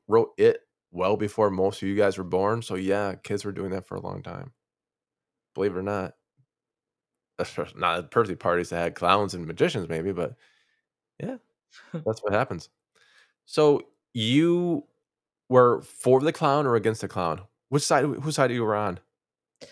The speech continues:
Speaker 2: Uh, I
Speaker 1: Are you
Speaker 2: don't
Speaker 1: pro clown now? Are you,
Speaker 2: think
Speaker 1: like,
Speaker 2: I'm
Speaker 1: cheering for the
Speaker 2: anything
Speaker 1: clown?
Speaker 2: other than against the clown.
Speaker 1: You were
Speaker 2: But
Speaker 1: against it?
Speaker 2: I was also, like, what scared me, aside from the clown, was a lot of these kids had, um,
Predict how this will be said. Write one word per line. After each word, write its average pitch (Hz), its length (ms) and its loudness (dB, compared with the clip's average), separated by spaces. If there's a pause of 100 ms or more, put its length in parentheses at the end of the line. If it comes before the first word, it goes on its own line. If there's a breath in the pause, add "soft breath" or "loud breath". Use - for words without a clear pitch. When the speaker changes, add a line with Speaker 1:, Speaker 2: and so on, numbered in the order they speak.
(1120 loud breath)
Speaker 2:
Uh, 170 60 -8
I 147 460 -10
Speaker 1:
Are - 40 -2
you 107 100 -2
Speaker 2:
don't - 40 -14
Speaker 1:
pro 110 200 0
clown 101 280 -6
now? 110 240 -10 (160)
Are 104 60 -2
you, 104 100 2
Speaker 2:
think 98 160 2
Speaker 1:
like, - 0 -
Speaker 2:
I'm 147 60 -8 (120)
Speaker 1:
cheering 107 240 0
for 110 100 -2
the 107 60 2
Speaker 2:
anything - 40 -12
Speaker 1:
clown? 107 260 0 (440)
Speaker 2:
other 147 200 -4
than 135 140 -8
against 135 320 -8
the - 60 -16
clown. 139 420 -10 (500 soft breath)
Speaker 1:
You 113 160 0
were 101 260 4
Speaker 2:
But - 40 -4
Speaker 1:
against 101 300 -2
it? 349 120 -4 (680)
Speaker 2:
I 170 120 -4
was 170 200 -4
also, 180 440 -2
like, 147 400 -4
what 175 200 -6
scared 190 280 0
me, 175 320 -6
aside 214 400 0
from 190 140 -4
the 170 60 -6
clown, 139 380 -6
was 143 380 -10
a 180 60 -2
lot 180 180 2
of 180 100 -4
these 165 460 -8
kids 180 260 -6
had, 156 300 -6
um, 131 460 -6